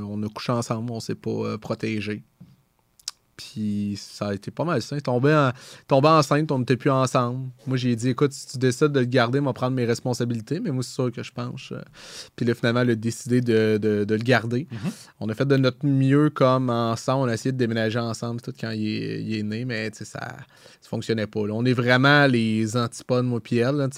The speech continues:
Speaker 1: sais, c'était impossible qu'on redevienne un couple ou whatever.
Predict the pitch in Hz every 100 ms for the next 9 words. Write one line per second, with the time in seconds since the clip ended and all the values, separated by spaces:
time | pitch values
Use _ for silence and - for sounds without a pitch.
0 | 139 127 117 110 - - - 120 123 139
1 | 135 120 117 - 123 123 120 113 107 107
2 | 107 110 107 117 110 107 107 - 117 117
3 | 117 110 110 113